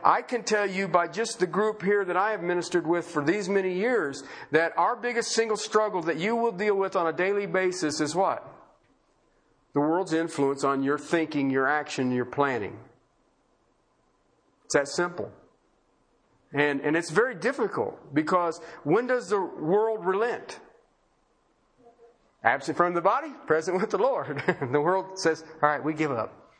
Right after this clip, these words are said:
Okay? But I, I see it all over the place. I want to review this quickly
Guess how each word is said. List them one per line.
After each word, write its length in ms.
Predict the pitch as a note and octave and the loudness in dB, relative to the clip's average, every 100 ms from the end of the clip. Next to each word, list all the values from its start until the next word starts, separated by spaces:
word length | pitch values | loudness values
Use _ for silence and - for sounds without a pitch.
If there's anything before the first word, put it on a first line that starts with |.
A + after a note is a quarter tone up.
| _ _ - - _ _ _ _ | _ _ -20 -20 _ _ _ _
Okay? 280 | C#3 D3 D#3+ | 0 0 0
But 100 | E3 | 2
I, 300 | G3 G3 F#3+ | 2 2 -2
I 20 | F#3+ | -2
see 320 | - C4 D4 | -2 0 2
it 100 | C#4 | 2
all 220 | A3 G#3+ | 2 2
over 280 | A#3+ B3+ G3+ | 0 0 -2
the 100 | D#3+ | -2
place. 600 | C#3 A#2+ G#2 - - - | 0 0 0 -6 -12 0
I 40 | F#3 | 2
want 100 | D4+ | 4
to 60 | C#4 | 0
review 420 | G3+ F#3 B3 C#4+ | -2 0 2 2
this 180 | A#3+ - | 0 -2
quickly 640 | - B3 B3+ - D3+ | 0 0 0 0 0